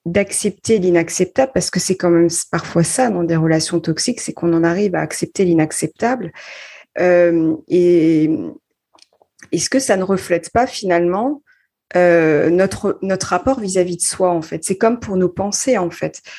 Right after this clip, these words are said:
Finalement, euh, le fait de ne pas se faire respecter par l'autre, on vient à se poser la question, est-ce qu'on se respecte soi-même, en fait ? Donc, il y a cet effet miroir, en fait. Je me dis, est-ce que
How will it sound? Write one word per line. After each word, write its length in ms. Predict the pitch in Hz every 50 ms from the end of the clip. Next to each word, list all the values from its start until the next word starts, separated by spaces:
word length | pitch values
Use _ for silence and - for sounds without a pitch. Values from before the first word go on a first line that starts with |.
| - -
Finalement, 680 | _ - - 180 170 170 180 190 214 226 220 208 - - -
euh, 420 | 180 175 170 165 165 160 156 139
le 120 | 151 175 175
fait 180 | 175 - -
de 120 | 170 170 170
ne 80 | 175
pas 140 | 175 196 196
se 140 | 190 - 185
faire 220 | - - 180 175
respecter 600 | 175 185 185 185 - - 185 185 - - - 190 185
par 260 | - 165 160 165 170
l'autre, 420 | 175 208 247 277 269 - - 180 - - - - - - - _ _ _ _ _ - -
on 120 | 170 185
vient 220 | 175 180 208 220 202
à 60 | 202
se 80 | - -
poser 180 | - 190 175 180
la 60 | 170
question, 360 | 170 - 170 - - 277 269
est-ce 180 | 233 190 - -
qu'on 140 | - 175 170
se 100 | - -
respecte 460 | 175 160 - - 190 170 - - 175
soi-même, 500 | - - - 185 180 202 240 247 220 185
en 80 | 170 170
fait ? 300 | - - - - - - - - - - - -
Donc, 140 | 190 185 -
il 20 |
y 40 | 226
a 40 | 208
cet 240 | - 220 208 - 220
effet 200 | 208 - 277 254
miroir, 600 | 240 247 233 220 226 - 208 208 202 202 190 185
en 80 | 175 170
fait. 280 | - 175 170 - - -
Je 40 | 185
me 40 | 180
dis, 300 | 175 202 240 262 - -
est-ce 220 | - 190 185 - -
que 240 | - 214 208 202